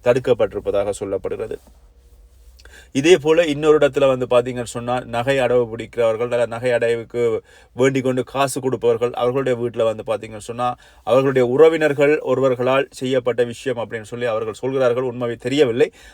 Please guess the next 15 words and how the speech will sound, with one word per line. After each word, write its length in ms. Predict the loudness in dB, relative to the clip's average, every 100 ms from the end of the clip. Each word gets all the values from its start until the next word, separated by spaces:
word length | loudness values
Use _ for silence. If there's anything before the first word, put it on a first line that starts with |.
| _
ஆனால் 480 | 2 4 2 0 -2
இந்த 460 | 2 4 4 4 2
களவு 340 | 4 4 6
அப்படின்றது 500 | 6 4 -2 2 2
வந்து 400 | 0 -2 2 2
அவர்களுடைய 400 | 2 0 0 0
உறவினர்கள், 540 | 2 0 0 -2 -2 -4
அஹ், 180 | 0
அல்லது 220 | 0 2 2
அவரோட 260 | 0 -2
நெருங்கி 340 | -2 -4 -4 -2
பழகுபவர்களுக்கு 680 | 0 2 2 2 0 -2
வந்து 180 | -4 -4
இந்த 60 | -8
விஷயங்கள், 520 | -10 -4 -2 2 0